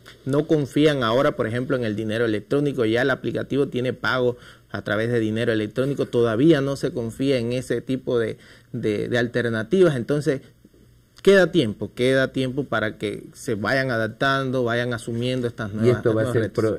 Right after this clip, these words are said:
Speaker 2: este, provincial, va a ser nacional? ¿Cuál es la idea?
Speaker 1: Va a ser nacional, es decir, ya estamos llegando a otras provincias, ya tenemos ya convenios con otras,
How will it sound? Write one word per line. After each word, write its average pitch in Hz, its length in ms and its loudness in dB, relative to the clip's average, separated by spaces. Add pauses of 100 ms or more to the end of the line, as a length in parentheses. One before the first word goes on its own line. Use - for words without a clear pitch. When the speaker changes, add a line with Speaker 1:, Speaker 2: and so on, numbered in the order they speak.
Speaker 2:
este, 90 520 0
provincial, 98 1040 -2
va 85 60 -4
a - 20 -2
ser 90 240 -6
nacional? 90 960 -4
¿Cuál 104 180 0
es 104 80 -4
la 101 100 -4
idea? 82 340 -6 (180)
Speaker 1:
Va 147 80 2
a 160 40 2
ser 170 160 0
nacional, 147 460 -2
es 98 120 -8
decir, 135 160 0
ya 127 100 2
estamos 135 340 -2
llegando 117 340 2
a - 20 0
otras - 200 -6
provincias, 135 540 0
ya 107 120 -4
tenemos 107 420 -6
ya 104 180 -2
convenios 110 520 -6
con 98 260 -10
otras, 113 500 -8